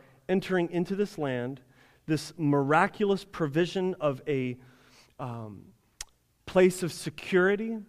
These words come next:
is given to the spies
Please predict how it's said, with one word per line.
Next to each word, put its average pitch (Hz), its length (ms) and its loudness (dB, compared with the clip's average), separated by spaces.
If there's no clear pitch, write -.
is 139 240 0
given 196 500 0
to 196 460 -4
the 151 220 -6
spies 175 840 0